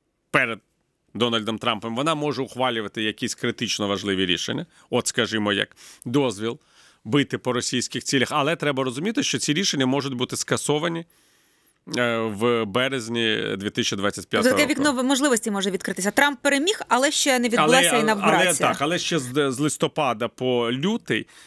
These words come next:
Speaker 1: буде адміністрація намагатися щось зробити. Я думаю, насамперед на близькосхідному напрямку, чесно кажучи. Скажімо, спробувати там заключити перемир'я.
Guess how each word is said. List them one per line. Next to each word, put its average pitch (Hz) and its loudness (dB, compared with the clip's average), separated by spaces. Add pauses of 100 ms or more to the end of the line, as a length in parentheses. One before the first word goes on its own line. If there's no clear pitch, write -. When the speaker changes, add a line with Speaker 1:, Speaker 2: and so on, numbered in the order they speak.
(120)
Speaker 1:
буде 165 2
адміністрація 147 0
намагатися 139 -2
щось 143 -2
зробити. 131 -2 (240)
Я 170 0
думаю, 208 -2
насамперед 175 -2
на 156 -2
близькосхідному 95 -6
напрямку, 85 -10
чесно - -10
кажучи. - -18 (280)
Скажімо, 156 0
спробувати 156 -4
там 139 -4
заключити 127 -4
перемир'я. 104 -4